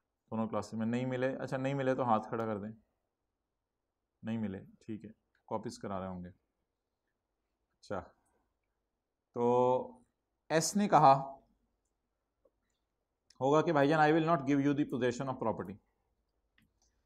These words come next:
ए ने कहा होगा, "खुदा के लिए मुझे इस प्रॉपर्टी की पोजेसन दे दो।" एस ने कहा होगा, "I will not give you possession of property।" पुराना ज़माना था, ए इसको ले गया होगा मोटरसाइकिल में,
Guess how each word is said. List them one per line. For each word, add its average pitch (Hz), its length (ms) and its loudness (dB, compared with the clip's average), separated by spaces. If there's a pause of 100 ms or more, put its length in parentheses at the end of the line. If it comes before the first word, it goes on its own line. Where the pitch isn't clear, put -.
(180)
ए 196 180 8
ने 226 120 8
कहा 208 140 12
होगा, 226 200 12
"खुदा 208 460 12
के 247 140 8
लिए 247 180 6
मुझे 220 340 8
इस 226 100 4
प्रॉपर्टी 208 420 8
की 220 80 2
पोजेसन 196 420 4
दे 185 120 8
दो।" 185 80 8
एस 185 180 6
ने 208 100 0
कहा 196 100 10
होगा, 190 160 10
"I 190 80 10
will 180 200 6
not 190 140 8
give 165 180 6
you 170 120 10
possession 151 340 4
of 131 40 0
property।" 117 320 4 (840)
पुराना 143 240 4
ज़माना 143 320 4
था, 143 280 0
ए 143 140 4
इसको 147 240 2
ले 139 160 6
गया 135 120 6
होगा 123 160 6
मोटरसाइकिल 123 440 0
में, 117 140 0